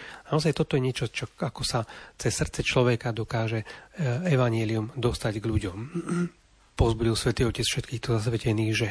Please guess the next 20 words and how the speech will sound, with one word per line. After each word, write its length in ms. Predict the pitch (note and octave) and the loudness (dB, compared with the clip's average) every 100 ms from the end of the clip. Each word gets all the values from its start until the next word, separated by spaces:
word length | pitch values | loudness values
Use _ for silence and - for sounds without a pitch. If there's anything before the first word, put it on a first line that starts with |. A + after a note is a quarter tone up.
| - | 0
to, 80 | - | 0
čo 160 | G2 C3 | 2 2
dnes 240 | B2 A2+ | 2 0
potrebujeme, 720 | - B2+ B2+ A#2 G#2+ G#2+ A#2 B2 - | 0 2 2 2 2 2 0 -2 -6
tak 160 | - A2 | -4 2
nie 160 | B2+ | 2
sú 160 | C3+ A2+ | 4 4
zaneprázdnení, 720 | A#2 A#2+ - A2+ G#2+ A#2+ G#2+ | 4 4 2 2 2 2 2
roz-, 240 | A2+ A2 | 2 2
roztržití 560 | B2+ A#2 A2 A#2 - A2+ | 2 2 0 0 2 2
ľudia, 320 | A2 A2 A2 | 4 4 2
ktorí 320 | A2+ - A2 | 0 -2 0
napokon, 480 | G#2+ G#2+ - - A2 - - - | 0 2 2 4 2 0 -8 -10
ktorí 240 | - - G2+ | -2 2 2
síce 240 | - A#2 | 2 2
zrealizujú 480 | G#2+ A2+ A#2 A2+ A2+ | 2 4 4 4 4
veľké 240 | B2+ - | 2 0
projekty, 640 | B2+ - A2+ A2 - C3 A#2 | 2 4 4 -2 -2 0 0
ale, 240 | A2 A2 G#2+ - - - | -2 -4 -6 -14 -16 -4
ale 100 | B2 | 0